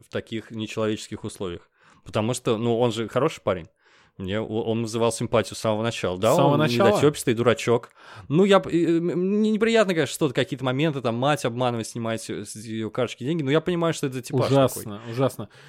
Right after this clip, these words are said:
Speaker 2: Э, я просто быстро тоже скажу, потому что, э, именно на эту тему. Я по-, полсерии первой, ну, почти до конца,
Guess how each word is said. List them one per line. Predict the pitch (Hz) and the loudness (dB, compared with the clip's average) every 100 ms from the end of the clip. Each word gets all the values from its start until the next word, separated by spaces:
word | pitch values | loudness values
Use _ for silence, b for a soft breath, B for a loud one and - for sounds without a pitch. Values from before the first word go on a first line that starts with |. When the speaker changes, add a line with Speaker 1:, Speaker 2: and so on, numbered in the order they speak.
| 131 | -16
Speaker 2:
Э, | 127 123 120 117 147 | -8 -6 -6 -6 -2
я | 139 135 | 0 0
просто | 127 - 131 | -4 -4 -6
быстро | 127 127 - 110 | -4 -6 -8 -10
тоже | 117 107 | -8 -10
скажу, | - 131 | -4 -2
потому | 185 127 | 0 -2
что, | - 123 120 | -2 -2 -2
э, | 135 147 | -6 -2
именно | 147 123 120 | 0 0 -2
на | 117 113 | -4 -6
эту | - | -8
тему. | - 160 135 - _ | -6 -4 -4 -6 _
Я | 135 123 139 147 147 139 - _ _ _ _ _ | -8 0 2 2 0 -2 -8 _ _ _ _ _
по-, | 165 165 | 2 2
полсерии | - 170 156 - 156 180 135 | 2 2 2 2 2 2 2
первой, | 143 135 110 107 | 0 0 0 -4
ну, | 151 | -4
почти | 147 - 143 | -6 -6 -6
до | 123 | -6
конца, | 107 117 - 139 165 | -6 -8 -4 -2 -2